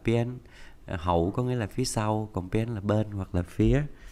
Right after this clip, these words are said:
Như vậy là ngược với cái từ 前边, ta có từ 后边, phía sau, đằng sau. Chúng ta xem các cái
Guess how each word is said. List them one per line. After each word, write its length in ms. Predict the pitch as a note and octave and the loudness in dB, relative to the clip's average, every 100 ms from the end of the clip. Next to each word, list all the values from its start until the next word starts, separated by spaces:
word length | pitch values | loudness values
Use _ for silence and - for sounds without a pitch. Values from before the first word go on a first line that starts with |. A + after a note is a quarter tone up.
| - - - - - - | -18 -20 -20 -20 -20 -6
Như 100 | A2 | -2
vậy 160 | G2 F#2 | 0 0
là 120 | F#2+ | 0
ngược 380 | F#2+ F#2+ F2 A2 | 2 2 2 -4
với 120 | A#2 | -6
cái 100 | C#3 | -2
từ 160 | G#2+ F2+ | 0 0
前 360 | - - G2 G#2+ | 2 4 2 2
边, 280 | A#2 B2+ | 2 0
ta 120 | A#2+ G#2+ | -4 -4
có 160 | A#2 | -4
từ 220 | - G2+ | 0 0
后 280 | E2 C3 A#2 | 0 0 0
边, 340 | G#2+ A2 A2+ A#2+ - - - - | 2 0 0 -6 -16 -20 -20 -2
phía 220 | A#2+ C3 | 0 2
sau, 480 | - A2+ A2 A2 G#2+ | 4 4 4 2 0
đằng 260 | G2 F#2+ | -2 -2
sau. 400 | F2+ G2+ G2+ G#2 - - - - - - - - - - - - - - - - - - - - - - - - - - - | 0 0 2 0 -6 -18 -20 -20 -20 -20 -20 -20 -20 -20 -20 -20 -20 -20 -20 -20 -20 -20 -20 -20 -20 -20 -20 -20 -20 -20 -8
Chúng 140 | G#2 A#2+ | -6 -4
ta 120 | A2+ | -4
xem 360 | - A2+ G#2+ | 0 0 0
các 180 | G#2+ A#2+ - | -4 -4 -2
cái 340 | B2 B2+ | -2 0